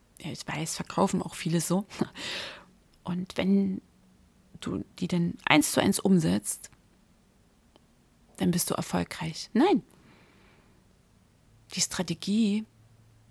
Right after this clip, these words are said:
ist ein Sahnehäubchen auf der Torte. Und die Torte sind deine Gedanken, die inneren Selbstgespräche, Selbstbild in der puren Fülle, dein Gefühl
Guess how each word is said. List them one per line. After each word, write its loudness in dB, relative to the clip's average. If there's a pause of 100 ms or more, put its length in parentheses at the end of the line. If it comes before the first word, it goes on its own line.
(320)
ist 0
ein 6
Sahnehäubchen 2 (1600)
auf -2
der -4
Torte. -2 (120)
Und -8
die -10
Torte -4
sind -6 (340)
deine -2
Gedanken, -4
die -8
inneren -4
Selbstgespräche, -4
Selbstbild -2 (160)
in -2
der 0
puren 0
Fülle, 0 (2500)
dein -4
Gefühl 2